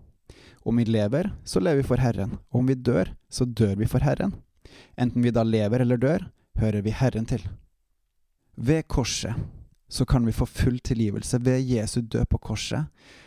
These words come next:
bare ved å tro på den, så får vi faktisk full tilgivelse. Da får vi ta del i Jesus døden, og det står faktisk i Romerne seks at vi skal døpes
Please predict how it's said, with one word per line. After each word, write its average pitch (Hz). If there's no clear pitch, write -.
bare 127
ved 113
å 120
tro 120
på 123
den, 131
så -
får 107
vi 113
faktisk -
full 113
tilgivelse. 107
Da 123
får 139
vi 139
ta 135
del 123
i 127
Jesus 104
døden, 101
og 117
det 127
står 131
faktisk -
i 123
Romerne 107
seks -
at 113
vi 117
skal 117
døpes 123